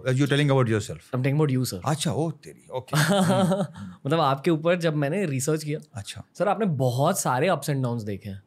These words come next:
Speaker 1: हाँ।
Speaker 2: मैं उन डाउन्स के बाद वाले फेजेस के बारे में थोड़ा सा जानना चाहूँगा, क्योंकि बहुत वक्त तक आपने सस्टेन किया है फेम को,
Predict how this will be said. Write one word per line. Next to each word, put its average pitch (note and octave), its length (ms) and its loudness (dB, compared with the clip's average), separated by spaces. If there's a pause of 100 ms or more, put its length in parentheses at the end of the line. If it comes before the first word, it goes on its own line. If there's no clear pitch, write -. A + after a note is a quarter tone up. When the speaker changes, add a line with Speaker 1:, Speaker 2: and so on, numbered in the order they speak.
Speaker 1:
हाँ। A#3 320 -6 (260)
Speaker 2:
मैं D3+ 420 0
उन G3+ 440 -2 (100)
डाउन्स D3 440 0
के G3 80 0
बाद C#3+ 240 2
वाले D#3 200 2
फेजेस C#3 300 -2
के D3 80 -6
बारे B2+ 160 -2
में C3 80 -6
थोड़ा B2 180 -6
सा B2+ 100 -6
जानना A2 280 -8
चाहूँगा, G3+ 220 -8
क्योंकि G#3 240 -8
बहुत D#3 460 -2
वक्त C#3+ 380 -2
तक F3+ 100 -2
आपने E3+ 200 -4
सस्टेन D#3+ 500 -2
किया D#3+ 180 -2
है D#3 60 -6
फेम D3 280 -4
को, E3 200 -10